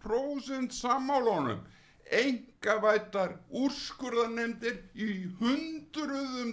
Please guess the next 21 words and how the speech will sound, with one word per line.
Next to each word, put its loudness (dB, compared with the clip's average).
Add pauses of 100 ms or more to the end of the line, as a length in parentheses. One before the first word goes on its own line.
talið, -4 (400)
hundruðum -2
talið 0 (640)
eru 6 (320)
allar 2
ólöglegar. -2 (960)
Og -6
svo -4
langar -4
mér -2
að -6
bera -2
sérstaka 8
kveðju 6
til 8
varnarmálaráðherrans 0 (240)
í -4
rokkrútunni -6 (960)
og 6
bróðir 6
hennar. -2